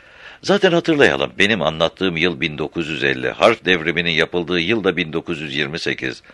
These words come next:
Aradan sadece yirmi iki yıl geçmiş. Bin dokuz yüz yirmi yılında doğan o günkü otuz yaşındakiler bile okuyup yazmaya Arap harfleriyle başlamış.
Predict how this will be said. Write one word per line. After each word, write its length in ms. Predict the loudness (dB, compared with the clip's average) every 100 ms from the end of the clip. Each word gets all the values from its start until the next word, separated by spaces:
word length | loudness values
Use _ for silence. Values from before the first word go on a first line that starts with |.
| _
Aradan 380 | 0 2 4 2
sadece 360 | 2 4 4 2
yirmi 320 | -2 -4 -4
iki 180 | -8 -6
yıl 220 | -6 -4
geçmiş. 560 | -6 -6 -6 -6 -6 -6 _ _ _ -20 -20 -8
Bin 240 | 0 0 2
dokuz 300 | 0 0 0
yüz 160 | 0
yirmi 260 | 0 -2 -2
yılında 380 | -4 -2 -4 -2
doğan 260 | -2 -2
o 160 | -2 -2
günkü 240 | -2 -4
otuz 360 | -6 -4 -4 -2
yaşındakiler 680 | -2 -2 -2 -2 0 0 0
bile 120 | -2
okuyup 400 | -4 -4 -6 -2
yazmaya 420 | 0 0 -2 -2
Arap 300 | 0 0 0
harfleriyle 600 | -2 -2 -4 -2 -2 -2
başlamış. 560 | -4 -4 -8 -8 -10